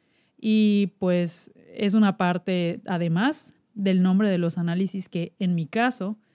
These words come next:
ayudan a monitorearlo. Y, pues, positivo, pues, son varias cosas, ¿no? En mi caso, el ser positivo a cáncer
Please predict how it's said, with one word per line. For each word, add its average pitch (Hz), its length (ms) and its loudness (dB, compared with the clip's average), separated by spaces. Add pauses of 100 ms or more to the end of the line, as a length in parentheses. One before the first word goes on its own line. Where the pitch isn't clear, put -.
(320)
ayudan 185 420 2
a 165 60 0
monitorearlo. 165 720 -4 (680)
Y, 175 760 0 (220)
pues, 175 260 -4
positivo, 202 880 -2 (680)
pues, 175 160 -2
son 190 160 2
varias 180 280 0
cosas, 160 340 -2
¿no? 254 220 -2 (680)
En 185 220 2
mi 165 100 0
caso, 214 500 0
el 170 220 -4
ser 180 220 0
positivo 175 500 -2
a 170 100 -4
cáncer 208 500 -2